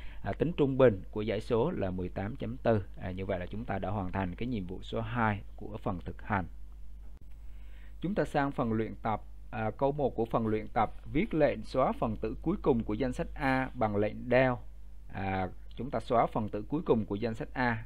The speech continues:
À, chúng ta có câu lệnh này ha, del A, len A trừ một. Ở đây cái chỉ số của chúng ta là len A trừ một, bởi vì, à,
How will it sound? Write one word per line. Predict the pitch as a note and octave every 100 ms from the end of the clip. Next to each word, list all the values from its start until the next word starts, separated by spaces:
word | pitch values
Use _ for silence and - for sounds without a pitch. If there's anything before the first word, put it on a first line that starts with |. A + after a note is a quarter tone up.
| -
À, | G2+ F#2+
chúng | F#2+ G2
ta | -
có | - G#2
câu | A2+ G#2
lệnh | G#2+ G2+ G2+
này | F#2+
ha, | F2+ C3+ - -
del | A#2+ A#2 A2+ -
A, | A#2 A#2 A2 -
len | G#2+ A2+
A | A2+ A2+ G#2+
trừ | - G2
một. | F#2 G2 F#2 - - - - - - -
Ở | A#2
đây | C3+ C#3
cái | C3+ E3 -
chỉ | B2+
số | C#3 D#3+ D3+
của | - C3
chúng | C#3+ D#3+
ta | B2 A#2+
là | A#2+ G#2
len | G2 G#2+ B2 B2+
A | B2 A#2+ A#2
trừ | A2
một, | G2+ G#2+ G2+ -
bởi | A2+ G#2 C#3
vì, | D3+ B2 A2 G#2
à, | G2